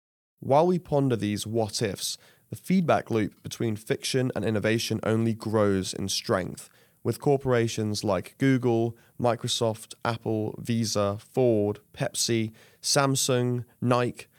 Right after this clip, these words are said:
Hershey, Lowe's, and Boeing now employing sci-fi writers to do so-called sci-fi prototyping to help them get a better sense of the kinds of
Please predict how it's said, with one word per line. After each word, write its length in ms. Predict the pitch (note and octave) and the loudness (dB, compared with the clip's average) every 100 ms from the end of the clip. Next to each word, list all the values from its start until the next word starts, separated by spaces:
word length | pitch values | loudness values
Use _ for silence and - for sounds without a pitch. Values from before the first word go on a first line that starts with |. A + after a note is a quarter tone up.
| _ - | _ 0
Hershey, 600 | C#3 C3+ - C3 B2 A2+ | 4 4 2 -2 0 0
Lowe's, 640 | A#2 B2+ A#2+ A#2+ A#2+ B2 | 4 4 6 4 0 -2
and 280 | - G#2 G#2 | -2 -4 2
Boeing 460 | B2 A#2 G2+ G2 | 4 6 4 2
now 240 | G#2 A#2 B2 | 2 2 2
employing 400 | A#2+ - A2+ G#2 | 0 0 0 0
sci-fi 580 | - B2 D#3 E3+ A2 G#2 | -2 2 2 2 2 4
writers 560 | G2+ G2 - F#2+ F#2+ - - | 4 2 0 -2 -4 -10 -12
to 140 | - C3+ | -2 0
do 200 | A#2 G#2+ | 0 -2
so-called 580 | - G#2+ A2 A2 F#2+ F2 - - | 0 0 0 -2 -2 -4 -14 -8
sci-fi 800 | - - C3 B2 B2 A2 G2+ G2+ | -4 0 2 0 0 0 0 -2
prototyping 880 | - C#3 D#3 C3 - G2 - - - _ _ - | 0 0 0 -2 -6 -6 -6 -8 -10 _ _ -6
to 100 | C3+ | 2
help 220 | F3 F#3+ | 4 4
them 160 | D3 C#3 | 2 2
get 220 | C3 A#2+ | 0 0
a 60 | |
better 380 | G#2 - C3 - | -4 -2 -2 -2
sense 380 | - C#3 B2 A#2 | 0 2 2 0
of 80 | G#2+ | -4
the 80 | A2 | -4
kinds 440 | A#2+ A#2 A2+ G#2+ | -2 0 0 -2
of 160 | F2+ | -4